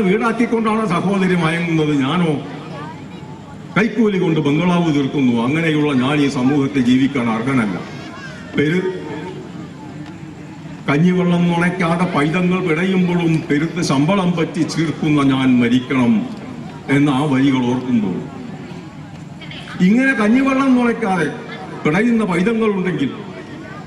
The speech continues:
കടത്തെണ്ണ വീടാക്കി മയങ്ങുന്ന സഹോദരിമാരുണ്ടെങ്കിൽ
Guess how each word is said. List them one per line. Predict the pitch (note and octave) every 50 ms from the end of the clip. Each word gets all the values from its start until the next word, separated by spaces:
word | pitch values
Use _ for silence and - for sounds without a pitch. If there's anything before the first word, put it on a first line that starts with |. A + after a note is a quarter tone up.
| - - -
കടത്തെണ്ണ | E3 F#3+ B3 B3 - C4 B3+ B3+ C4 A#3 G3+
വീടാക്കി | A3 A#3 B3+ B3+ - - B3+ A#3+ A3+
മയങ്ങുന്ന | G#3+ A3 A3 G3+ G3+ G3 F#3+ E3+ D3+ C#3+
സഹോദരിമാരുണ്ടെങ്കിൽ | C3+ C#3 E3 G#3+ A3+ A#3 A#3+ A3 A3 A3 G#3+ G#3 G3 F3+ E3+ E3 D#3+ C#3+ -